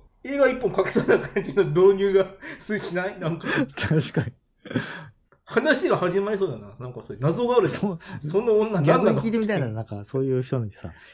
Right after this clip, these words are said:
Speaker 2: 一-、なんか連日毎日来るとか、その常連さんっていう人、言われる人はどれぐらい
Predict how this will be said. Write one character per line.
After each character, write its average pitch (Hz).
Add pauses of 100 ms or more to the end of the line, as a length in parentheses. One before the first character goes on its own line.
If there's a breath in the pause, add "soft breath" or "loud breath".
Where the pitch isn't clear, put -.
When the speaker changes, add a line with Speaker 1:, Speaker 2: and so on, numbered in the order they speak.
(140 loud breath)
Speaker 2:
一-、 - (240)
な 120
ん -
か 101
連 139
日 175
毎 180
日 165
来 -
る 113
と -
か、 -
そ -
の 101
常 139
連 180
さ 170
ん 165
っ -
て 165
い -
う 139
人、 143
言 139
わ 135
れ 139
る 139
人 127
は 98
ど 117
れ 135
ぐ 156
ら 180
い 170